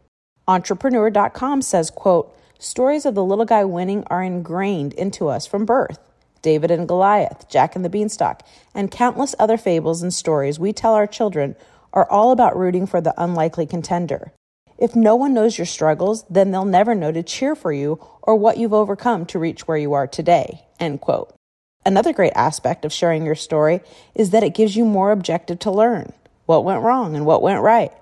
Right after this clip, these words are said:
Did you handle everything the best way you could? What learning opportunities are there in your past problem solving that you can improve on today? Understanding what happened and how you handled situations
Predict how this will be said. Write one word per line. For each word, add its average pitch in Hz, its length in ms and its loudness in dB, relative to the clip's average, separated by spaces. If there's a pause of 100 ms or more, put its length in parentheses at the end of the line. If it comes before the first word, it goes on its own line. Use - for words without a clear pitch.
(300)
Did 262 120 -2
you 254 100 4
handle 170 340 2
everything 233 400 0
the 196 80 0
best 165 260 -2
way 190 100 0
you 214 120 -2
could? 226 360 0 (380)
What 156 280 4
learning 220 340 0
opportunities 175 600 -6
are - 160 2
there 196 200 -2
in 208 100 -2
your 220 120 0
past 180 340 -4
problem 240 360 0
solving 160 400 -6 (220)
that - 140 -10
you 226 100 -4
can 247 160 -8
improve 254 300 -4
on 175 160 -4
today? 180 500 -2 (640)
Understanding 233 600 2
what 180 160 4
happened - 360 0
and 190 140 -2
how 220 100 0
you 202 180 0
handled 220 360 -2
situations 147 640 -6